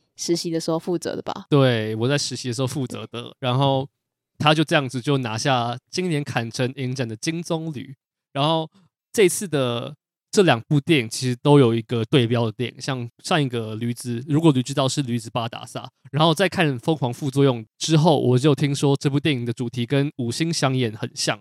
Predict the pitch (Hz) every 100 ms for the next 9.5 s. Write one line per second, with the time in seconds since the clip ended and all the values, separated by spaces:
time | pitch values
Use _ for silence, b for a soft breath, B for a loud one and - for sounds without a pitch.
0 | _ - 123 139 143 160 123 110 - 139
1 | 160 131 - 117 131 135 139 107 110 113
2 | - 135 123 110 107 120 110 - 139 143
3 | 123 120 110 110 107 160 123 - - -
4 | 120 107 - 110 _ _ _ _ _ _
5 | - 165 160 170 151 143 170 - 170 117
6 | - 110 123 _ 202 240 214 175 175 190
7 | 180 - - _ - - 113 127 B -
8 | 165 170 247 - _ _ 294 254 214 185
9 | 175 170 180 - -